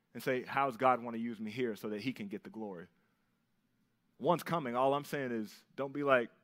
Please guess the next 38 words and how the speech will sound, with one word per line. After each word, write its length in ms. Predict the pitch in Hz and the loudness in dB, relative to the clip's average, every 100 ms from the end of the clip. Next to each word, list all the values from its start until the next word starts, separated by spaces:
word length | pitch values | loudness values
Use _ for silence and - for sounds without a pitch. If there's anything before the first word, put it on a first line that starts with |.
| _ | _
Mary 280 | 123 131 120 | 0 2 2
and 100 | 110 | 2
Martha 320 | 123 131 120 | 4 4 2
where 180 | 107 110 | -4 -6
it's 100 | 104 | 0
right 140 | 123 | 2
in 80 | 120 | 2
front 240 | 110 135 120 | 0 -4 -4
of 80 | |
you 140 | 101 104 | -6 -6
and 120 | 101 | -6
you 60 | 101 | -4
miss 260 | 117 - | -4 -6
it. 80 | - _ _ _ _ _ _ _ _ _ _ _ _ _ _ _ _ _ - | -12 _ _ _ _ _ _ _ _ _ _ _ _ _ _ _ _ _ -8
You 80 | 117 | -2
miss 240 | 131 - | -2 -4
it. 80 | 90 - _ _ _ _ | -10 -16 _ _ _ _
Don't 200 | 135 147 | 0 0
miss 220 | 143 139 92 | 0 -2 -4
it. 100 | - _ _ _ _ _ _ _ _ _ _ | -16 _ _ _ _ _ _ _ _ _ _
Slow 260 | - 160 170 | -6 -2 4
down 420 | 151 147 120 95 - - | 6 6 4 0 -12 -12
and 200 | 117 117 | -8 -6
let's 140 | 127 | -4
make 120 | 147 135 | -4 -4
sure 160 | 147 | 0
that 80 | 131 | 0
we 100 | 131 | -2
pursue 680 | 123 117 - - 143 113 98 - | -6 -10 -8 -4 -2 -2 -6 -12
and 100 | 113 | -6
work 180 | 113 123 | -2 -2
hard 340 | - 156 156 - | 2 6 6 4
to 100 | 104 | -8
pursue 280 | 113 - | -12 -8
what 140 | 120 110 | -6 2
God 240 | 120 117 | 4 4
has 80 | 110 | 2
put 240 | - 131 | -4 -6